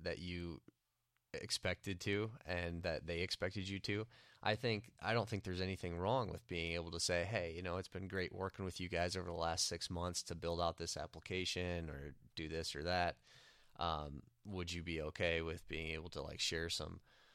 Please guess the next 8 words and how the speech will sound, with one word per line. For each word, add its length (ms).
share 240
some 200
potential 380
referrals?" 680
Or 320
would 180
you, 240
even 320